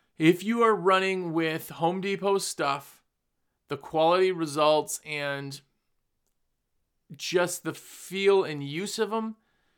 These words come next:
are going to show through, right?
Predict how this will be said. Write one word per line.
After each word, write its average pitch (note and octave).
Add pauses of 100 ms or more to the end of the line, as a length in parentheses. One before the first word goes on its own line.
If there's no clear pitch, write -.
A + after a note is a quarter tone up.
(300)
are D3+
going D#3
to D3
show D3
through, C#3 (100)
right? D3